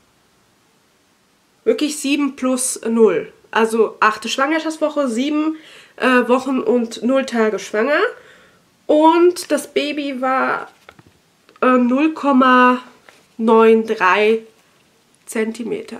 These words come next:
groß. Also fast ein Zentimeter. Fast so. Ist das nicht süß? Ja, ähm, der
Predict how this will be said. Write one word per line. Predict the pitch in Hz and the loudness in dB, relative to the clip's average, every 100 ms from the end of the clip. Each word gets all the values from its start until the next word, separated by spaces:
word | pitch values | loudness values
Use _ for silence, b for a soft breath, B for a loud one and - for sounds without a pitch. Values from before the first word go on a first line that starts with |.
| 220 | -18
groß. | - 240 - | -20 -20 -16
Also | 226 - | -16 -12
fast | - 233 226 - | -4 -4 -4 -8
ein | 226 262 | -6 -6
Zentimeter. | - 226 226 - - - - _ | -10 -12 -12 -14 -14 -18 -20 _
Fast | - 302 - | -12 -12 -12
so. | 427 403 370 _ _ | -10 -10 -12 _ _
Ist | - - | -20 -16
das | - | -12
nicht | 311 - | -12 -12
süß? | - 311 - _ _ b b b b b _ _ _ _ _ 233 | -12 -12 -14 _ _ b b b b b _ _ _ _ _ -4
Ja, | 202 - - - | -4 -4 -14 -8
ähm, | 247 247 254 | -6 -4 -6
der | 240 240 233 | -6 -6 -6